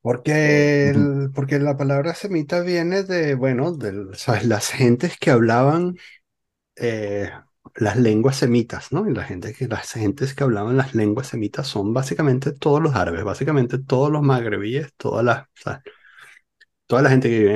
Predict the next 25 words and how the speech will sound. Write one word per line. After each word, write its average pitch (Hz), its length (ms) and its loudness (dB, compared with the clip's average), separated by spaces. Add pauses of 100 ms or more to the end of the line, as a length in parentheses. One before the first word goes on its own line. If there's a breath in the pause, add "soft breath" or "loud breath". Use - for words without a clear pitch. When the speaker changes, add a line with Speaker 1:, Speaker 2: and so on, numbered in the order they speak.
Speaker 1:
el 110 40 0
norte 107 280 -2
de 110 100 0
África 143 760 -4
y 90 300 -6
lo 90 140 -8
que 104 100 2
hoy 90 120 4
llamamos 107 320 2
el 107 60 4
Medio 85 220 0
Oriente. - 360 -12 (760)
Entonces, - 640 -2 (1300)
hoy 120 200 8
en 151 120 6
día, 165 360 4 (340)
bueno, 107 280 2
tomamos 95 460 -2
un, 135 480 2
el, 101 380 -8 (580)
el, - 180 -14 (120)
el, - 180 -16 (340)
el, - 300 -18
el 104 240 -4
atajo 117 720 -4